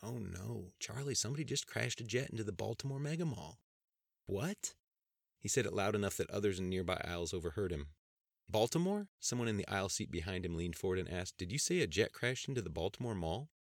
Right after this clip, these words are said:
Andy waved the stranger away and cupped his hands over his radio earplugs. "A seven forty-seven headed for California." Mahmoud, who sat on the inside seat of the last row in first class, glanced back at the second class section to see what all the noise was about.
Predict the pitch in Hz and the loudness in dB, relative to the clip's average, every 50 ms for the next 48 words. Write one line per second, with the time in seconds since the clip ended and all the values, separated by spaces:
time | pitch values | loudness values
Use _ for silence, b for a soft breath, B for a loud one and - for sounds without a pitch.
0 | _ _ _ _ _ _ - 92 92 90 85 87 90 92 - 87 80 - - 92 | _ _ _ _ _ _ -6 -4 -2 0 2 2 2 2 0 0 -2 0 0 0
1 | 90 85 - 90 80 80 82 87 82 76 - - 87 - 82 78 - 90 87 82 | 0 0 0 0 0 2 2 0 0 0 -2 -6 -6 -6 -6 -6 -4 -4 -2 -2
2 | 85 87 73 82 82 87 73 76 82 85 87 82 78 - - 78 80 - - - | -2 -2 0 0 -2 -2 0 0 2 2 2 2 0 0 0 -2 -4 -4 -2 -4
3 | 76 73 - - - _ _ _ _ _ _ _ _ _ _ _ _ _ - 98 | -4 -4 -4 -8 -12 _ _ _ _ _ _ _ _ _ _ _ _ _ 2 4
4 | - - 113 117 143 131 - 143 139 131 127 - - 143 139 139 120 113 127 127 | 4 6 4 4 2 0 2 2 2 4 4 4 4 4 4 2 2 0 0 -2
5 | 120 - - - - 123 120 123 117 - 131 131 147 151 - - 87 - _ _ | -2 -4 -4 -2 0 0 0 0 0 0 0 0 0 0 -2 -4 -6 -10 _ _
6 | _ _ _ _ _ _ _ _ _ _ _ _ _ _ _ _ _ _ _ _ | _ _ _ _ _ _ _ _ _ _ _ _ _ _ _ _ _ _ _ _
7 | _ - 113 127 131 113 101 95 95 87 80 98 92 - 113 107 - - 101 95 | _ 2 2 4 4 4 4 2 2 0 0 0 2 4 4 4 4 4 2 4
8 | 98 107 110 - - 104 98 87 - - - 104 95 85 - 85 92 95 95 92 | 4 4 4 4 6 6 6 4 4 2 2 4 4 4 4 4 4 6 4 4
9 | - - 104 95 90 85 - - 95 - - - - 107 98 90 - - - 101 | 4 4 4 4 4 4 2 2 0 0 0 0 2 2 4 4 2 2 2 2
10 | 98 101 - - - - 95 90 - - - - - 107 - - - - 92 85 | 2 2 0 -2 0 2 2 2 2 0 -2 0 0 0 0 -4 -4 -2 0 2
11 | - - - 87 - - - 82 80 - - 104 92 92 95 92 90 82 85 82 | 2 2 2 2 0 0 0 2 2 2 2 2 2 2 4 4 4 4 2 2
12 | 85 92 95 85 95 82 76 73 69 78 73 71 | 2 2 0 0 -2 -2 -2 -2 -2 -2 -4 -4